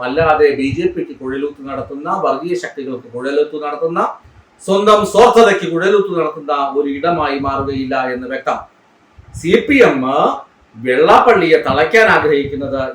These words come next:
ഇതൊക്കെ കൊണ്ടാണ്. അല്ലാതെ സി പി എമ്മിന് മുതലെടുത്ത് അല്ലെങ്കിൽ ജ-, അവിടെ ഒരു സി പി എംകാരനെ ജനറൽ സെക്രട്ടറിയാക്കി പിടിച്ചിരുത്തിയിട്ട് ഒന്നും സമുദായത്തെ കൊള്ളയടിക്കാനോ സമുദായത്തിന്റെ സമ്പത്ത് കൊള്ളയടിക്കാനോ ഒന്നും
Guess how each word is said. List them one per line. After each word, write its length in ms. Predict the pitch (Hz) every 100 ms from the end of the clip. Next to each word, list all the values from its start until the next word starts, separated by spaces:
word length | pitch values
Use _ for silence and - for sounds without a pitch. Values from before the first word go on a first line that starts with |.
| 120
ഇതൊക്കെ 260 | 156 156 131
കൊണ്ടാണ്. 300 | 131 127 123 120
അല്ലാതെ 300 | 135 147 143 135
സി 100 | 147 -
പി 100 | 208 175
എമ്മിന് 280 | 147 143 135 - _ _ 113
മുതലെടുത്ത് 460 | 131 156 151 139 147
അല്ലെങ്കിൽ 300 | 131 143 139 127
ജ-, 160 | 135 135 131
അവിടെ 180 | 147 151
ഒരു 100 | 143 123
സി 80 | 147
പി 80 | 185
എംകാരനെ 420 | 175 151 143 143 143 127
ജനറൽ 180 | 135 -
സെക്രട്ടറിയാക്കി 480 | 160 - - 139 - -
പിടിച്ചിരുത്തിയിട്ട് 680 | 127 139 131 - 135 131 135 - - _ 117
ഒന്നും 420 | 120 143 147 127 127
സമുദായത്തെ 560 | 127 143 160 151 151 -
കൊള്ളയടിക്കാനോ 640 | 135 151 143 127 139 135 -
സമുദായത്തിന്റെ 640 | 123 135 160 151 147 135
സമ്പത്ത് 420 | 135 151 180 160
കൊള്ളയടിക്കാനോ 600 | 135 135 127 120 127 127
ഒന്നും 320 | 127 127 123